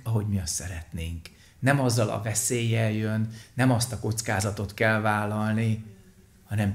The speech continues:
teljesen másképp. A párkapcsolati arhetipusok, azok úgy mocorognak?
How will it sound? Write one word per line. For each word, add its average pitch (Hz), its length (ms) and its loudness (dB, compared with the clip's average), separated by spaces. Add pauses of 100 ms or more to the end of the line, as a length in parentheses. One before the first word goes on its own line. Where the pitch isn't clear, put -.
teljesen 107 800 2
másképp. 80 640 -8 (1900)
A - 80 -10
párkapcsolati 117 840 2
arhetipusok, 113 960 -2 (120)
azok 113 340 -4
úgy 120 140 -2
mocorognak? 110 840 -4